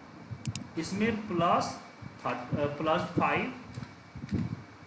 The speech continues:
कॉमा, जो नंबर है वो नंबर दिखे। हर सब्जेक्ट के लिए हमें ये करना पड़ेगा। If अगर a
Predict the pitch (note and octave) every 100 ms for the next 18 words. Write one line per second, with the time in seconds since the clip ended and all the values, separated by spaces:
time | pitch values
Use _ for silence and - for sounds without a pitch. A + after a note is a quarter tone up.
0 | G#2+ - D3 D3 F#3 - G#2 - - -
1 | - - - - - - - - - -
2 | - - - - - - - - - -
3 | - - E3 E3+ - F#3 D#3 D3 C#3+ D#3
4 | G3 F#3 B3+ - - - - - - -
5 | B3+ D#4 C#4 G#3+ A3 A3 G3+ G#3 F#3 D#3
6 | - - G#3 - - - - - - -
7 | - - - - - - - - - -
8 | - - A3+ B3+ - - - - - -
9 | - - - - - - - - - -
10 | - - - - G3+ G#3 E3+